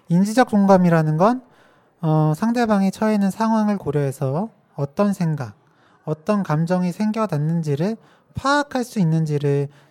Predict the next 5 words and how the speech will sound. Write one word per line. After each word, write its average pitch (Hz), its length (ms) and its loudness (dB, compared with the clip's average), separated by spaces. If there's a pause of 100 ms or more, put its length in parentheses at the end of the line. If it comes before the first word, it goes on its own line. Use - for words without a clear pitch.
측정하는 170 500 -2
거고요. 139 380 -4 (520)
정서적 190 480 -2
공감이라는 143 640 -4
건 220 240 -4